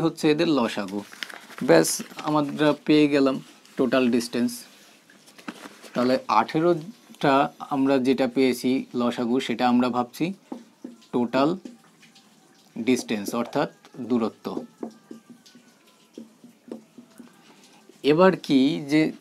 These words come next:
যাত্রাপথে চার বাই নয় অংশ বাসে করে গেছে, তাহলে বাসে করে গেছে চার বাই নয় অংশ যাত্রাপথের, মানে টোটাল দূরত্ব আঠেরো ছিল, তাহলে নয় দুগুণে আঠেরো অর্থাৎ চার দুগুণে আট কিলোমিটার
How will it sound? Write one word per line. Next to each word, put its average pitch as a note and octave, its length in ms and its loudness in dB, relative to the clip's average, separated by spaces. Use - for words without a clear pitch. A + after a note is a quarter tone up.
যাত্রাপথে E3+ 640 2
চার C#3 220 8
বাই D#3+ 120 2
নয় D#3 240 4
অংশ D#3+ 120 -6
বাসে B2+ 280 6
করে C#3 240 6
গেছে, G2+ 320 -4
তাহলে B2 220 2
বাসে A#2+ 460 4
করে D#3+ 200 6
গেছে C3+ 280 2
চার C3 180 8
বাই D3 140 4
নয় C3+ 280 6
অংশ B2+ 160 2
যাত্রাপথের, B2+ 720 4
মানে C#3 140 0
টোটাল D#3 320 2
দূরত্ব D#3+ 300 0
আঠেরো C#3+ 340 0
ছিল, B2+ 140 0
তাহলে A#2+ 180 -2
নয় C3 220 4
দুগুণে C#3+ 320 0
আঠেরো A#2 320 -2
অর্থাৎ B2 280 -6
চার C3 180 2
দুগুণে C3+ 240 0
আট B2+ 100 4
কিলোমিটার D#3+ 480 0